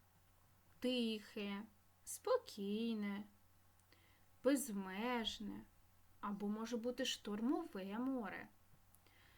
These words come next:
Запишіть собі у зошит, будь ласка, вправа двадцять чотири, слово море. В дужках позначимо, на яке питання відповідають прикметники. Яке?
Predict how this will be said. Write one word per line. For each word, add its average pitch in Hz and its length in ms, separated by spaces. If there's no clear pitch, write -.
Запишіть 339 560
собі 196 280
у 202 120
зошит, 320 400
будь 208 160
ласка, 202 300
вправа 254 360
двадцять 233 420
чотири, 214 640
слово 262 400
море. 202 720
В 214 60
дужках 233 500
позначимо, 208 580
на 208 80
яке 226 200
питання 175 460
відповідають 190 760
прикметники. 208 760
Яке? 214 960